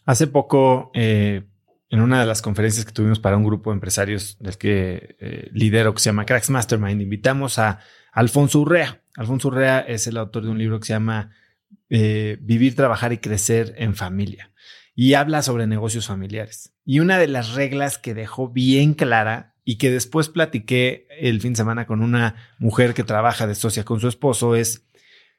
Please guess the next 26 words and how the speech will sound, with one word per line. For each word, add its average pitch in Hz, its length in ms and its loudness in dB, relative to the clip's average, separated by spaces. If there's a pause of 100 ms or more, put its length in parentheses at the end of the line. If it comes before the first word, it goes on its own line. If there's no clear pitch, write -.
(160)
no 156 260 6
se 175 140 -2
tocan 143 400 -4
temas 127 280 -4
del 120 160 -2
trabajo 143 720 0 (320)
cuando 127 280 2
estamos 123 420 -2
en 120 80 -4
situaciones 107 720 -8
de 123 120 -2
familia. 190 600 2
O 117 60 -10
sea, 131 80 -2
se, 123 240 -2
se - 200 -6
marca 143 380 -2
mucho 143 320 0
la 117 140 0
raya, 107 380 -4
¿no? 104 180 -4
Incluso 113 320 -4
esta 107 180 -6
mujer 104 280 -2
me 110 100 -4
decía 113 360 0